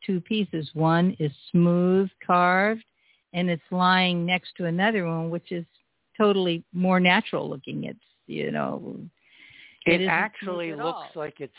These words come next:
Speaker 2: honeycombed. Oh, if we just
Speaker 1: Mm-hmm.
Speaker 2: had twice the resolution, it looks like a three D tilted, stacked honeycomb with lots and lots and lots of little holes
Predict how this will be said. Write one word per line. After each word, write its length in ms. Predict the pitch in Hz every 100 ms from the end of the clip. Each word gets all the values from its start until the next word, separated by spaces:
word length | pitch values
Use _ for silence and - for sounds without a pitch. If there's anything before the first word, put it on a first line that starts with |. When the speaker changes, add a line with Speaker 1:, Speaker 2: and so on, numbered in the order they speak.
| -
Speaker 2:
honeycombed. 720 | 156 175 170 - - 104 101 - -
Oh, 220 | - 226
if 80 | 185 190
we 80 |
just 200 | 143 170
Speaker 1:
Mm-hmm. 60 | 196 160 202
Speaker 2:
had 80 | 214
twice 200 | 175 180 -
the 80 | 165
resolution, 840 | 160 143 139 135 180 - 117 110 - _ - _ -
it 180 | 156 -
looks 240 | 175 170 -
like 180 | 147 -
a 140 | 135 120 _
three 360 | 147 165 202 202
D 400 | 156 156 151 143 -
tilted, 440 | 170 175 - 175 147 - -
stacked 440 | - 156 143 - - _ _ _
honeycomb 920 | - - 185 196 156 - 113 110 113 113 _ _ _
with 140 | 135 117
lots 360 | 120 139 156 -
and 180 | 156 139
lots 240 | 139 139 -
and 160 | 127 123
lots 320 | 123 131 -
of 120 | 120
little 240 | 123 127 120
holes 640 | - 135 123 98 98 98